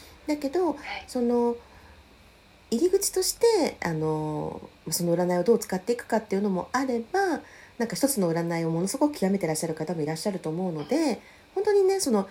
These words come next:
Speaker 1: やる側も多様化してると思うんですね。で、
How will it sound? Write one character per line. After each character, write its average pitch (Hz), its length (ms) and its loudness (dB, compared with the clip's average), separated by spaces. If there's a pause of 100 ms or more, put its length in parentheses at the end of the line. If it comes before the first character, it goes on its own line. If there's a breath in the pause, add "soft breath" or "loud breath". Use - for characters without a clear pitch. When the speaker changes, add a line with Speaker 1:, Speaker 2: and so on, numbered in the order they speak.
(120)
Speaker 1:
や 214 140 6
る 453 120 6
側 427 320 4
も 370 220 2
多 247 140 -4
様 226 180 4
化 226 120 -2
し - 60 -8
て 220 80 2
る 208 100 -2
と 156 80 -6
思 139 100 -8
う - 20 -10
ん 139 40 -8
で 139 60 -8
す - 100 -12
ね。 214 240 0 (720 loud breath)
で、 214 180 0